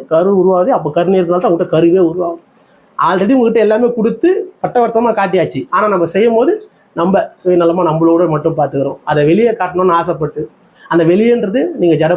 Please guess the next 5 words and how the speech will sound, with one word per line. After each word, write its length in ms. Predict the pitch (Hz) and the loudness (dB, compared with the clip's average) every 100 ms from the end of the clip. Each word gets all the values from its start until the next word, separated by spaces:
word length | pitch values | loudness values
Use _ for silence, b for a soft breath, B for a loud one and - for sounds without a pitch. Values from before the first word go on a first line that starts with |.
| 170 | 0
பொருள்கிட்டயும் 480 | 165 160 147 160 143 | -2 -2 -2 0 2
ஜீவராசிக்கிட்டயும் 800 | 165 165 151 143 143 135 139 - _ _ _ _ _ _ - | 2 2 -2 -4 -12 -10 -14 -14 _ _ _ _ _ _ -6
அந்த 120 | 151 | -2
அன்பை 200 | 156 185 165 | 0 2 2
வெளிப்படுத்தி, 540 | 170 185 156 151 185 | 2 0 -2 -4 -6